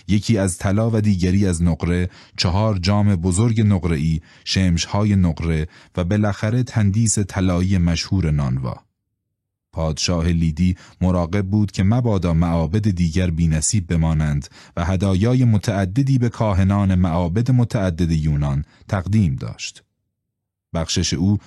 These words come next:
شامل مردم نیز می‌شد. او دستور داد به هر یک از ساکنان دلفی دو سکهٔ طلا بدهند. در عوض دلفیان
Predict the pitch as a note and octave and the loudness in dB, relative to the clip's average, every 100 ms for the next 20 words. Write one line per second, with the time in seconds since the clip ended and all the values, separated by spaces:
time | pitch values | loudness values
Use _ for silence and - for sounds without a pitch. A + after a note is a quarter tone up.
0 | - - G2 F2+ G2+ G#2+ F#2+ F#2 E2+ G#2 | -10 -4 0 2 2 2 2 2 0 2
1 | G#2+ A2 G#2 A2+ B2+ - - - _ _ | 2 2 2 0 0 -4 -10 -18 _ _
2 | _ _ - F2+ F#2 F2 - G#2+ A2 G#2+ | _ _ -4 -2 0 -2 0 0 2 0
3 | G#2 - - - F#2 E2+ B2 C3+ B2 B2+ | -2 -6 -20 -8 -4 0 0 0 0 0
4 | - A2+ G2+ G#2+ G#2+ A2 G#2 F2 E2+ D#2+ | 0 0 0 2 2 2 2 0 -2 0
5 | F#2 F2+ - - G#2+ G#2+ G2 - G2 F2+ | 0 0 -4 -6 -2 0 0 0 0 0
6 | - F#2 F#2 D2 B1 B1 C#2 - - - | 0 0 0 -2 -6 -8 -10 -12 -18 -20
7 | _ _ _ _ _ _ - D#2+ D2 D2+ | _ _ _ _ _ _ -8 -4 -2 -2
8 | E2+ E2+ D#2+ E2 D#2 E2 F2+ F#2+ | 0 0 0 0 0 0 2 2